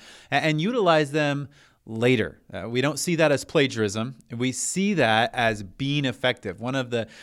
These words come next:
things that my mentor teacher taught me when I was becoming an educator is a good teacher is a good thief.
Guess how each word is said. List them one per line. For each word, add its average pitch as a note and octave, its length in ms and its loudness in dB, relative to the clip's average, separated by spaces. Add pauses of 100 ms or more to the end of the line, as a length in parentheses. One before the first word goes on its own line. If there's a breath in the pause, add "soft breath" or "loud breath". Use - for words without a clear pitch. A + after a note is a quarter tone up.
(200 loud breath)
things C#3 280 -2
that A#2+ 140 -2
my B2 280 2 (260 loud breath)
mentor B2+ 480 0
teacher D#3 460 -4
taught A2+ 320 0
me A#2 120 -4
when A2+ 140 -4
I A2 80 -4
was A2 140 -8
becoming A#2 340 -6
an A2 60 -2
educator A#2 480 -4
is G#2 100 -8
a G#2+ 60 -6
good F3+ 240 2
teacher F#3+ 420 0 (420)
is G#2 120 -8
a G#2 40 -8
good A2 280 -6
thief. F#2+ 400 -12